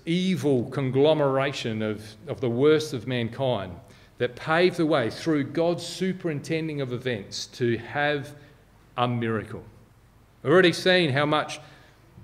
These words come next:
the world's polarised by this, this people, the Jews. And yet, what a miracle. In, in nineteen forty-seven, the United Nations voted,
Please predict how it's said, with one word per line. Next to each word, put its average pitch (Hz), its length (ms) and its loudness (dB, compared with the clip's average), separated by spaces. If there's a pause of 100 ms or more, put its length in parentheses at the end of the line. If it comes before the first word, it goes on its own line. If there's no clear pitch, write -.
(340)
the 135 100 4
world's 151 440 6
polarised 151 960 2
by 127 180 2
this, - 340 -6 (300)
this 120 200 -6 (120)
people, 156 380 -8
the 87 120 -12
Jews. 127 520 -4 (400)
And 143 200 0
yet, 165 380 6
what 165 180 4
a 151 40 2
miracle. 143 420 0
In, 123 220 -2
in 123 180 0
nineteen 165 500 4
forty-seven, 139 840 0
the 123 140 2
United 147 560 4
Nations 151 580 -2
voted, 175 960 6